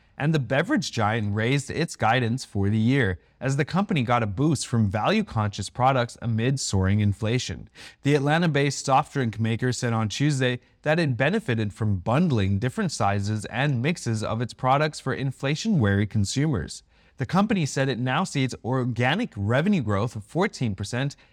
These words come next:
to fifteen percent for the full year.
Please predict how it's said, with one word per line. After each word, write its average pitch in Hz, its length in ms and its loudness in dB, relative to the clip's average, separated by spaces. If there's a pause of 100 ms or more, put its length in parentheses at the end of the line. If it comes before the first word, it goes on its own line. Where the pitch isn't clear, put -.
to 175 100 -4
fifteen 220 460 -2
percent 117 420 -4
for 104 340 -2
the 139 100 -4
full 90 320 -4
year. 95 380 0